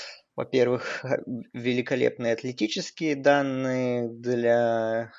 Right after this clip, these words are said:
Эджа в Н Ф Л, и при всех своих габаритах он еще супер взрывной,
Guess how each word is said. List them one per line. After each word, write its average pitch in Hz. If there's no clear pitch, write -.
Эджа 113
в 120
Н 120
Ф 120
Л, 113
и 113
при 123
всех 123
своих 120
габаритах 123
он 113
еще 113
супер 123
взрывной, 120